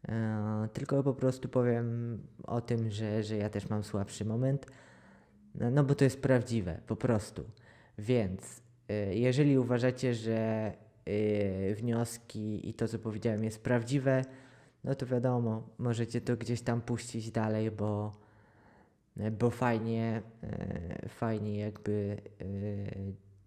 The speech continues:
inni też mieli do tego dostęp. E, no i tyle. Dziękuję wam jeszcze raz za oglądnięcie. Subujcie,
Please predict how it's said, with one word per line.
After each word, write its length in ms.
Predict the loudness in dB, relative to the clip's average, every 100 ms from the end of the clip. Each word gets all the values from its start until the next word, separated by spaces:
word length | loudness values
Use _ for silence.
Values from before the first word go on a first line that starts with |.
| _ _ _ _ _ _ _ _
inni 320 | 2 2 2 2
też 220 | 0 0
mieli 240 | 0 0
do 100 | 0
tego 280 | 0 0 2
dostęp. 560 | 0 -2 -2 -4 -4 -8 -20 -20 -20 -20 _ _ _ -8
E, 580 | -6 -4 -4 -2 -2 -4 -8 -14 -2
no 120 | 2
i 80 | 4
tyle. 360 | 4 4 2 -4 0
Dziękuję 400 | 2 6 6 6
wam 220 | 2 0
jeszcze 220 | -2 -2
raz 280 | 0 0 0
za 480 | -2 0 0 -2 -6 -12 -20 -16 -6
oglądnięcie. 920 | -2 0 0 -2 -4 -2 2 2 2 -2 -14 -20 -20 -20
Subujcie, 840 | -8 -2 2 4 4 2 0 2 -2